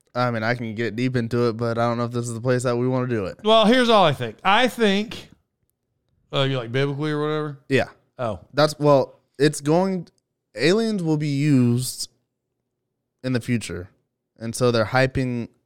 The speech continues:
Speaker 1: the possibility of aliens even existing. They're hyping it up now because what, what'll happen in the future, then they'll use aliens as an excuse. That's all I'll say about that.
Speaker 2: Okay. All
Speaker 1: That's
Speaker 2: right.
Speaker 1: what I believe.
Speaker 2: Okay.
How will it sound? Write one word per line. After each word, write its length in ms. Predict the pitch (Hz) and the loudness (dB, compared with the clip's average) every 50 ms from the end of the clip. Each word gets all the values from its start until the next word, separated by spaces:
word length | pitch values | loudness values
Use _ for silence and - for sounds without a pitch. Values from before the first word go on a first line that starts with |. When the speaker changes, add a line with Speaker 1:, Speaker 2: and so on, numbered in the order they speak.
| _ _ _ _ _ _ _ _ _ _ _ _ _ | _ _ _ _ _ _ _ _ _ _ _ _ _
Speaker 1:
the 240 | 120 120 113 113 101 | -14 -6 -6 -4 -4
possibility 960 | - 123 123 120 120 - 120 117 120 120 120 120 117 120 120 117 120 - | 0 2 0 0 0 -2 -2 -2 0 0 0 0 0 0 -2 -2 -2 -2
of 160 | - 113 101 - | -4 -6 -4 -2
aliens 540 | 90 117 120 120 117 117 113 113 110 104 | -2 0 0 0 0 -2 -4 -6 -6 -6
even 200 | 87 117 117 117 | -6 -6 -4 -4
existing. 680 | 113 107 101 98 113 131 - - 160 151 156 156 156 - _ _ _ _ _ _ _ - - - _ - | -6 -6 -6 -4 -4 -4 -4 -4 -6 -6 -6 -6 -8 -10 _ _ _ _ _ _ _ -20 -20 -20 _ -4
They're 120 | - 110 | 0 2
hyping 240 | 127 131 131 135 135 | 2 2 2 2 2
it 80 | 131 123 | 4 4
up 100 | 117 - | 2 2
now 440 | 101 107 110 113 120 131 135 135 - _ _ _ _ _ _ _ _ _ _ _ _ | 2 2 4 4 4 4 2 0 -4 _ _ _ _ _ _ _ _ _ _ _ _
because 220 | - 123 120 123 | -4 0 2 2
what, 320 | 110 113 117 113 107 - 101 | 4 4 4 2 2 -2 0
what'll 240 | 113 120 120 120 117 | 2 4 4 4 4
happen 300 | 120 113 104 - 113 110 | 4 2 0 -2 -6 -6
in 60 | 104 | -8
the 40 | 104 | -8
future, 380 | - 104 101 92 - 101 98 95 | -8 -8 -8 -6 -4 -4 -4 -4
then 180 | 92 107 104 | -4 -4 -2
they'll 120 | 110 107 107 | -2 -2 -2
use 300 | 107 107 107 110 104 87 | -2 -2 -2 -2 -2 -4
aliens 420 | 82 101 107 107 104 104 104 92 | -4 -4 -2 -2 -2 -4 -4 -6
as 220 | 101 98 98 95 95 | -6 -6 -6 -8 -10
an 60 | 95 | -10
excuse. 520 | 87 - - - - 90 76 - - - - _ _ _ _ _ _ _ _ _ _ _ _ _ _ _ _ - | -10 -12 -12 -10 -10 -12 -12 -12 -16 -18 -20 _ _ _ _ _ _ _ _ _ _ _ _ _ _ _ _ -14
That's 120 | 92 - | -12 -12
all 100 | 90 85 | -12 -14
I'll 60 | 85 | -14
say 140 | - 85 80 | -14 -16 -16
about 220 | 76 - - - | -16 -18 -20 -20
that. 160 | - - - _ _ _ _ _ - | -20 -20 -20 _ _ _ _ _ -4
Speaker 2:
Okay. 280 | 185 196 190 147 113 - - - | 0 0 2 0 0 -4 -6 -2
All 100 | 156 156 | 2 2
Speaker 1:
That's 120 | 143 127 151 | 2 4 4
Speaker 2:
right. 60 | 143 | 4
Speaker 1:
what 20 | 131 | 4
I 20 | 123 | 4
believe. 240 | 110 107 90 82 170 | 2 -2 -2 0 2
Speaker 2:
Okay. 260 | 180 180 170 156 | 2 2 2 0